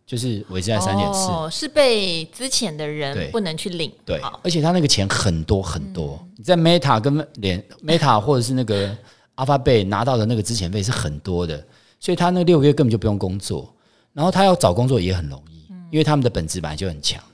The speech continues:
Speaker 2: 对。
Speaker 1: 所以他那个 super core 的那部分的一个C P I有机会往上走。所以联准会假设如果预期他在三月二十一号那个点阵图是往上点五点二五到五点五的话，市场上才会，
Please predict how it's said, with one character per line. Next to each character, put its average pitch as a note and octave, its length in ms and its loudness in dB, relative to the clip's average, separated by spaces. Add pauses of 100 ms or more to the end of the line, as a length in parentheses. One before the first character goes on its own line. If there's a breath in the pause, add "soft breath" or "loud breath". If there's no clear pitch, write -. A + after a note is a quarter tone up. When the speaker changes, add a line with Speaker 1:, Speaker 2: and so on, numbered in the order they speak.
(200)
Speaker 2:
对。 D#3+ 220 -12
Speaker 1:
所 F#3 140 0
以 - 20 4
他 F#3+ 80 2
那 G#3 100 2
个 E3+ 80 2
super E3 280 4
core D#3+ 260 6
的 G#2+ 100 6
那 A#2+ 140 4
部 A#2+ 140 -2
分 A2+ 200 2
的 F#2 80 -2
一 F2+ 200 -4
个 E2+ 200 -4
C G2 200 -4
P F#2 180 -2
I F2 220 -2 (180)
有 E2+ 140 -12
机 - 140 -4
会 G2+ 40 0
往 D#2+ 160 -4
上 D#2 240 -8
走。 - 220 -16 (360 soft breath)
所 - 140 -2
以 - 20 2
联 D#3+ 160 4
准 F3 160 6
会 D3+ 160 6
假 F2+ 220 0
设 C3+ 320 2
如 C3 140 2
果 C3 140 6
预 - 140 -2
期 G2+ 240 0
他 C#3 240 -2
在 B2+ 380 2
三 - 580 -2
月 D#3+ 160 4
二 D3 80 2
十 B2+ 160 0
一 A2+ 80 2
号 B2 120 4
那 A#2+ 80 2
个 A2+ 80 2
点 F2+ 180 -4
阵 A2 140 0
图 F#2 120 -4
是 G2+ 120 -2
往 E2 180 -2
上 A2 240 0
点 - 300 -6 (800)
五 C#3+ 60 -4
点 A#2 140 4
二 C3 60 2
五 G#2+ 100 2
到 G#2+ 160 2
五 F2+ 80 -2
点 F2+ 220 -2
五 D#2+ 80 -6
的 A1+ 80 -14
话， - 320 -10 (600)
市 - 200 0
场 G2+ 100 4
上 A#2+ 140 2
才 F#2 160 -2
会， F#2 260 0